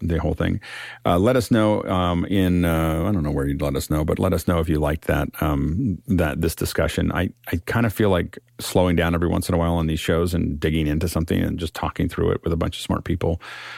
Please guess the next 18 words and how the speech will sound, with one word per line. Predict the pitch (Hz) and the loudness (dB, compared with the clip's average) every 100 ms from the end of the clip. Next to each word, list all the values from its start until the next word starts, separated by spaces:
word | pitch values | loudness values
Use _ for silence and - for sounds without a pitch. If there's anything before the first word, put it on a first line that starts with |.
| - - | -12 -2
is | 85 80 | 0 2
useful, | 80 - 80 82 - - | 0 0 -2 -2 -8 -6
um, | 92 78 | -2 -2
to | 80 87 | 0 -2
learn, | 78 82 85 - | 0 -2 -2 -6
to | - 85 | -2 0
learn | 82 80 | 0 -2
from. | - 82 82 | -2 -2 -2
I | |
think | 80 80 | -2 -2
we | |
dug, | 71 76 85 92 | 0 0 0 0
dug | 82 85 | 2 0
through | - 92 | 2 0
a | |
lot | 85 82 | 2 0
of | 82 | 0
i-, | - | -2